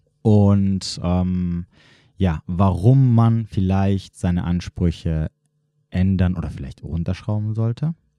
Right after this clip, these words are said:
Naja, wie auch immer. Bevor wir zum eigentlichen Thema kommen, äh, möchte ich so einen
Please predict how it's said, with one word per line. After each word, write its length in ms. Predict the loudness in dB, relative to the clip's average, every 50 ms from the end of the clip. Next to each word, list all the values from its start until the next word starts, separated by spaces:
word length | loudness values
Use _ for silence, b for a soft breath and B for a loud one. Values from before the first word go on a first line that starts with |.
| _ _ B B B B B B B B -2
Naja, 260 | 0 0 0 0 -2 -2
wie 120 | -2 -2
auch 140 | -2 -2 -6
immer. 200 | -10 -14 -14 -16 B B B B B B B B 4
Bevor 260 | 6 6 6 6 4
wir 540 | 2 2 2 2 2 2 2 0 0 -2 -4 -8
zum 180 | -4 -2 0 2
eigentlichen 400 | 2 2 2 2 0 0 -2 0
Thema 320 | 0 2 2 2 2 0
kommen, 560 | -2 -2 0 0 0 2 0 -2 -2 -2 -2
äh, 240 | -2 0 2 2 2
möchte 320 | 2 2 2 0 0 -2 -4
ich 160 | -6 -4 -4
so 80 | -4
einen 140 | -2 -2 -4